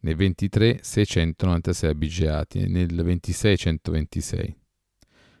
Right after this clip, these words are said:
Le rapine da milleduecentosedici sono scese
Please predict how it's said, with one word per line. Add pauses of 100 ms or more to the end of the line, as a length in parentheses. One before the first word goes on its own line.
(120)
Le
rapine
da (120)
milleduecentosedici
sono
scese